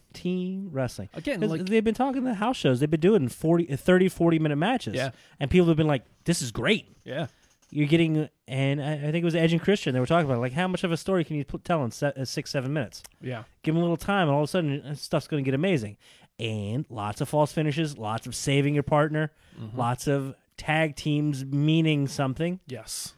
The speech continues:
Speaker 1: And, like, uh, they're better as, they're better than the sum of their parts.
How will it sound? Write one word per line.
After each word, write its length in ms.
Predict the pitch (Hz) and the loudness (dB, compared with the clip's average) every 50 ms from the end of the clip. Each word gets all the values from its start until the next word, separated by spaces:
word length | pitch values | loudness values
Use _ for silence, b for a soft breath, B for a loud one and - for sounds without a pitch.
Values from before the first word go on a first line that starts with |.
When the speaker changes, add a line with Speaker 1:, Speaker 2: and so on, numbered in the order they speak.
| _ _ - | _ _ -6
Speaker 1:
And, 80 | 127 127 | -2 0
like, 240 | 135 135 127 - 143 | 0 0 0 0 2
uh, 580 | 135 135 135 135 135 139 139 139 139 135 135 127 131 | 2 4 6 6 4 4 4 2 0 0 -2 -4 -6
they're 240 | 135 139 139 139 131 | 0 4 4 4 4
better 380 | 117 104 143 147 147 151 156 139 | 4 4 4 6 6 6 4 2
as, 360 | 135 139 139 139 131 120 - - | 2 2 2 2 0 -2 -6 -6
they're 180 | 139 139 139 135 | -2 0 0 2
better 300 | 113 151 147 151 156 147 | 4 4 4 4 4 2
than 140 | 139 143 | 0 0
the 80 | 135 123 | -2 -2
sum 200 | - - 147 139 | -2 -2 -2 0
of 60 | 139 | 0
their 80 | 131 127 | 0 0
parts. 460 | - - 143 151 165 - - - | 0 2 2 2 0 -2 -6 -16